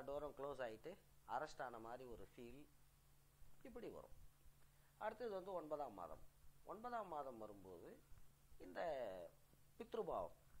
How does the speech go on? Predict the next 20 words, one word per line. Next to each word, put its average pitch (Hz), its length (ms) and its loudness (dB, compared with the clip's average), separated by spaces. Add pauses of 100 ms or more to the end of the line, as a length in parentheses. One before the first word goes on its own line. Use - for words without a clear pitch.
(360)
அதாவது 143 280 6 (120)
அப்பா, 120 260 2 (160)
அப்பா - 220 2
வழி 120 240 2
சொந்தக்காரவங்க, 117 680 -2 (120)
முதலீடு, 113 420 -6 (140)
சேமிப்பு, 127 480 -6 (120)
தூரதேச 123 480 -4 (100)
தொடர்புகள், 110 480 -4 (920)
இதுக்கு 285 280 4
சம்பந்தப்பட்டதெல்லாம் 160 800 2
நல்லது 117 320 -2
நடக்கும். - 300 -8 (800)
அடுத்தது 185 380 2
வந்து 135 180 0 (540)
பத்தாம் 165 420 6
மாதம். - 240 -2 (600)
பத்தாம் 226 340 4
மாசம் 143 260 4
வரும்போது 113 440 0